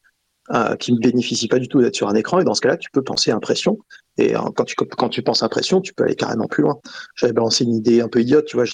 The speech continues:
par exemple, tu pourrais, si c'était un petit gif avec tr-, très peu de frames, tu pourrais t'amuser à proposer des flipbooks, euh, ça pourrait être drôle aussi, tu vois, enfin, c'est, c'est un peu gadget dit comme ça, mais c'est, c'était juste pour, euh,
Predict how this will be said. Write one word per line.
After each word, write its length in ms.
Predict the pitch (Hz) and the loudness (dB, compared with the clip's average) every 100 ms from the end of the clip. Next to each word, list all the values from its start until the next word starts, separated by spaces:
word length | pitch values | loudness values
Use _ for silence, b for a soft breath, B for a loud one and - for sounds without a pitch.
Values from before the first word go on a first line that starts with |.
| - - | -6 -4
par 140 | 113 | -2
exemple, 340 | 113 - - 101 | 0 -2 -2 -8
tu 100 | - | -2
pourrais, 340 | 120 117 117 | 0 2 2
si 140 | - | 0
c'était 220 | - 127 120 | -2 -2 -2
un 60 | |
petit 220 | 113 131 | -2 -2
gif 220 | 120 147 113 | -2 0 -2
avec 180 | 117 | -4
tr-, 80 | - - | -8 -8
très 140 | - 131 | -2 0
peu 120 | 143 | 0
de 60 | |
frames, 300 | - 156 165 - B B B - | 2 2 2 -2 B B B -14
tu 100 | - | -2
pourrais 160 | 127 | 0
t'amuser 300 | 120 120 117 | 2 2 4
à 40 | 151 | 2
proposer 400 | - - 117 123 | 2 2 2 2
des 80 | 113 | 0
flipbooks, 640 | - 127 123 165 - 123 | -2 0 2 0 0 -2
euh, 100 | 110 | -2
ça 160 | - | -2
pourrait 220 | - 113 113 | -2 -2 0
être 60 | |
drôle 200 | 117 123 | 2 2
aussi, 220 | 143 - | 2 0
tu 80 | - | 2
vois, 80 | 123 | 2
enfin, 260 | 123 113 - | 2 -4 -4
c'est, 220 | - 131 B B B - | -2 -2 B B B -6
c'est 80 | 117 | 0
un 40 | |
peu 100 | 127 | 2
gadget 300 | 131 131 151 | 4 4 2
dit 140 | 120 | 2
comme 160 | 117 151 | 0 2
ça, 220 | - 165 | 2 2
mais 260 | 117 110 110 | 2 2 0
c'est, 200 | - 127 | 0 0
c'était 340 | - 127 123 | 0 2 2
juste 240 | 113 160 - | 0 -2 0
pour, 200 | 127 117 | 2 2
euh, 220 | 107 | 2